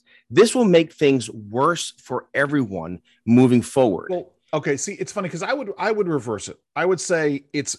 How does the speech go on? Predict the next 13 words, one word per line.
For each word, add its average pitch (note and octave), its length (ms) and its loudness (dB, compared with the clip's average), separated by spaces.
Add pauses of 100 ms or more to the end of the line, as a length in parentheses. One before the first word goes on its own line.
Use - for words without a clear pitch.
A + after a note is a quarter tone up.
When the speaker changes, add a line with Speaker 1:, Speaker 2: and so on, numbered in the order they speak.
Speaker 2:
it's, - 560 -6
it D3 160 -4
starts B3 600 -2
with G#3 100 -8
the F#3+ 60 -2
fact D#3 500 -2 (140)
that C#3 240 0
on C#3+ 160 -4
its - 180 -8
face, - 680 -4
it's B2+ 160 -6
bad A#2 340 -2
policy. E2+ 520 -8